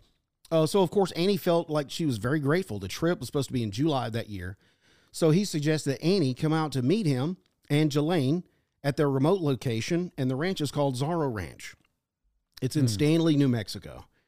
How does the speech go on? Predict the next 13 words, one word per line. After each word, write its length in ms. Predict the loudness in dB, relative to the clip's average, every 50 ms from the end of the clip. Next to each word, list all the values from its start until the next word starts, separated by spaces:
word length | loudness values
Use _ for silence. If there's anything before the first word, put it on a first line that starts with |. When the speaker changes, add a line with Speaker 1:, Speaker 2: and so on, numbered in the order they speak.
| _ _ _ _ _ _ _ _ _
Speaker 1:
Now, 440 | 0 2 4 4 4 4 2 0 -6 _ _ _ _ _ _ _ _ _ _ _ _
you're 140 | -2 -2 2
probably 260 | 4 4 4 6 6 6
wondering, 500 | 6 4 4 4 4 2 2 0 -2 -4 -6 -8 -12 -14 -16 -18 -20 -20 -20 -20 -18 -12
where's 280 | -8 -6 -4 -4 -4 -4
the 80 | -4
parents 360 | -2 0 0 0 0 -2 -4 -6
at 120 | -8 -8
in 120 | -10 -12 -14
this? 280 | -14 -16 -16 -18 -20 -20 _ _ _ _ _ _ _ _ _
Well, 300 | 0 2 2 2 2 0 -2
the 200 | 0 0 2 2
mother 680 | 4 4 4 4 2 2 0 0 -2 -2 -2 -4 -4